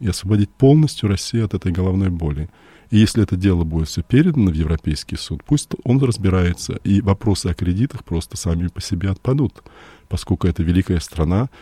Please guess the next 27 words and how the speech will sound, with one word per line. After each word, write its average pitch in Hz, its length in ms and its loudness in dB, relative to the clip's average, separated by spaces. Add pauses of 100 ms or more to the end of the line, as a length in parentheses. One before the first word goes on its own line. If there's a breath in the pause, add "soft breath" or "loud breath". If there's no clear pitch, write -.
(180 loud breath)
доверяющая 80 580 -2
европейским 76 640 -4
народам, 98 480 0 (460 loud breath)
и 80 360 -2
никто 87 300 2
не 120 80 6
будет 120 220 2
подозревать 80 640 -2
о 78 120 -6
каких-то 82 380 -6
тратах - 380 -2
на 107 100 -4
войну. 98 440 -2 (340)
Вот 110 140 -2
довольно 147 260 4
такое 143 220 2
простое 123 400 0
решение, 120 540 0
но, 107 400 2
опять 117 340 4
же, 104 80 0
Махмуд 87 340 0
Султан 85 360 0
Али 90 140 0
просил 82 400 -4
это 78 140 -6
рассказать, 85 440 -2